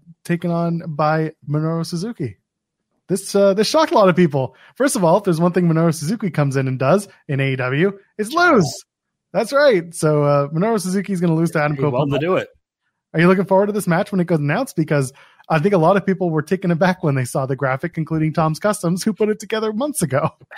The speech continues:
Speaker 1: <laughs>
Speaker 2: It was definitely surprising. Um, you know, but it's a cool match.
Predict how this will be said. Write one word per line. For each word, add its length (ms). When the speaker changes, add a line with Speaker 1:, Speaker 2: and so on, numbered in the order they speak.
Speaker 1:
<laughs> 100
Speaker 2:
It 80
was 140
definitely 280
surprising. 680
Um, 540
you 80
know, 160
but 340
it's 120
a 20
cool 160
match. 480